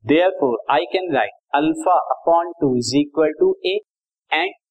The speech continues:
beta upon two is equal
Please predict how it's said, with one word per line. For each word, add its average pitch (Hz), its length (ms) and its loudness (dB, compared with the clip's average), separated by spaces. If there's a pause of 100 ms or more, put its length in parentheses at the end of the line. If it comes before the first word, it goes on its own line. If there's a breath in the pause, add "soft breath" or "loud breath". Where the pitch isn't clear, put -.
(340)
beta 135 400 2 (1200)
upon 185 540 2
two 131 100 2 (320)
is 127 160 -2
equal 156 320 2